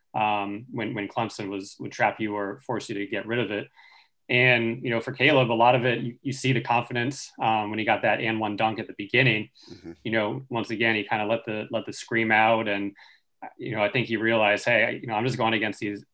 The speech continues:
Speaker 1: these guys from A A U that I know I can play against."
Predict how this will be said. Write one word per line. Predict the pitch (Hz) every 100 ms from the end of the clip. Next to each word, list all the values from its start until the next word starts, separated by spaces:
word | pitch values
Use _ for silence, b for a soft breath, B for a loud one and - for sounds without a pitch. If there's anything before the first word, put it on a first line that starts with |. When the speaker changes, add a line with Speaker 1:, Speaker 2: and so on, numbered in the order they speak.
| _
Speaker 1:
these | 107
guys | 110 104 101
from | 113
A | 110
A | 101
U | 113 135
that | 113
I | 101 101
know | 113 117 110 101 _ _
I | 113
can | 107 95
play | - 131 123
against." | 98 101 107 - -